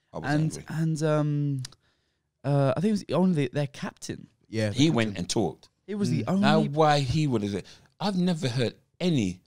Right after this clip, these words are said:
Speaker 1: or seen anybody, a captain, to go and talk to his fans, to calm them
Speaker 2: Yeah.
Speaker 1: down.
Speaker 3: Yeah.
Speaker 1: This is behavior. This is what's gonna happen if you don't. Da, da, da. Please, please, please.
Speaker 3: Yeah.
Speaker 1: Come on, who's supposed to do that?
Speaker 2: Yeah.
Speaker 1: This is why I said, and this is why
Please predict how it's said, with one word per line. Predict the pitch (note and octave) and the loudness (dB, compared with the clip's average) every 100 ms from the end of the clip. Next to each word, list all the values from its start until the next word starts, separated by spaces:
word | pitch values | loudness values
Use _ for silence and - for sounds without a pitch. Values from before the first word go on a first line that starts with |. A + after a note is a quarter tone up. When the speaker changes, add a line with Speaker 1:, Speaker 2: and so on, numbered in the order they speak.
| _ | _
Speaker 1:
or | A#2 | -2
seen | - - E3+ | 0 0 2
anybody, | D3 C3+ F#2 F#2 E2 | 2 -2 -4 -8 -8
a | - | -10
captain, | - - - E2+ | -10 -8 -8 -10
to | - | -12
go | - F#2 | -12 -12
and | - | -10
talk | C3+ - | -12 -10
to | A#2+ | -12
his | |
fans, | - F2 F2 | -10 -10 -10
to | D2 | -14
calm | - B2 B2+ | -8 -6 -4
them | A#2+ A#2+ A2+ - | -2 -2 -2 -4
Speaker 2:
Yeah. | E2+ | -6
Speaker 1:
down. | A2+ | -4
Speaker 3:
Yeah. | A2 - _ | -6 -12 _
Speaker 1:
This | B2+ A#2+ | -6 -6
is | |
behavior. | B2 G#2+ F#2 F#2 - A2 | -6 -8 -6 -8 -12 -10
This | C3 B2+ | -6 -6
is | A2 | -6
what's | A2 - | -10 -8
gonna | - G#2+ | -8 -8
happen | G#2 F#2+ | -8 -8
if | F2+ G2 | -8 -10
you | F#2 | -8
don't. | G2+ G#2 - | -8 -8 -10
Da, | G2+ | -10
da, | F#2+ | -8
da. | F2+ - _ _ | -10 -14 _ _
Please, | - E3 F3 D#3 | -10 -6 -6 -8
please, | - D#3 D3 | -8 -8 -8
please. | D#3+ C#3+ - - | -8 -8 -10 -16
Speaker 3:
Yeah. | G#2 G#2 A2 | -12 -12 -8
Speaker 1:
Come | - A3 | -4 -2
on, | F#3+ D4 _ _ | -2 -4 _ _
who's | F4 F#4+ | -4 -4
supposed | - F4+ F4 | -2 -2 -4
to | |
do | E4 D#4+ | -4 -2
that? | - - _ | -2 -8 _
Speaker 2:
Yeah. | A#2+ B2 - - _ _ _ _ _ _ _ _ | 0 0 0 -14 _ _ _ _ _ _ _ _
Speaker 1:
This | D3 E3 C#3+ | -8 -6 -4
is | |
why | B2+ B2 | -4 -4
I | |
said, | A2+ C#3 G#2+ - _ _ _ | -4 -8 -10 -14 _ _ _
and | C#3 D3 | -8 -6
this | G#3+ - | -4 -6
is | D#3 | -6
why | C#3 | -4